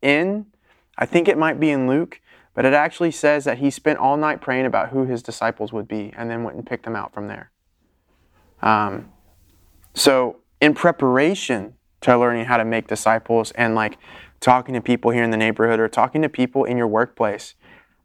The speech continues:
I also wanna ask you, besides how do you make them a disciple, how often are you praying for them?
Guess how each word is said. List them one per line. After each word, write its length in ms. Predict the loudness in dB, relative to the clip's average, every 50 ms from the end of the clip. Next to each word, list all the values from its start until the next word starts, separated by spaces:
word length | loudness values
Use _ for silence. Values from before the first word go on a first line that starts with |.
| _ _ _ 0
I 160 | 0 0 2
also 360 | 2 2 0 0 0 0 -2
wanna 200 | -2 0 -2 -2
ask 340 | -2 -2 -2 -2 -4 -4 -6
you, 160 | -10 -10 -10 _ _ _ _ _ _ _ _ _ _ _ _ _ _ _ -4
besides 440 | -2 2 4 4 4 4 0 -4 _ -6
how 240 | 0 2 2 2
do 80 | 2 0
you 100 | -2 -2
make 220 | 0 0 -2 0
them 120 | 0 0 0
a 60 | -2
disciple, 600 | -6 -6 -2 -2 -2 -2 0 -2 -4 -4 -4 -8 _ _ _ _ _ _ _ _ 0
how 160 | 2 2 4
often 340 | 4 2 0 0 -4 -4 -2
are 80 | -2
you 100 | -2 -2
praying 400 | -4 -4 0 0 0 2 0 -2
for 160 | -4 -8 -10 -12
them? 240 | -12 -12 -16 -18